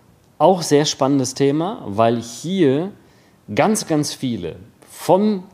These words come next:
also aus der Beziehung heraus, also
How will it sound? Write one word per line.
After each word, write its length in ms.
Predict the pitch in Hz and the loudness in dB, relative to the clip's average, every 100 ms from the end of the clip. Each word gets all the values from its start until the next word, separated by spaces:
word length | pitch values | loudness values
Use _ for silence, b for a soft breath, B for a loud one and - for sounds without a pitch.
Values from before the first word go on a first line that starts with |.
| - | -6
also 220 | 107 104 | -4 0
aus 260 | 151 202 - | 4 2 2
der 240 | 135 92 | 0 0
Beziehung 480 | 107 110 - 170 139 | -2 -6 -2 -2 0
heraus, 480 | 101 82 76 82 - | -2 -4 -8 -10 -8
also 380 | 101 98 101 | -6 -2 -2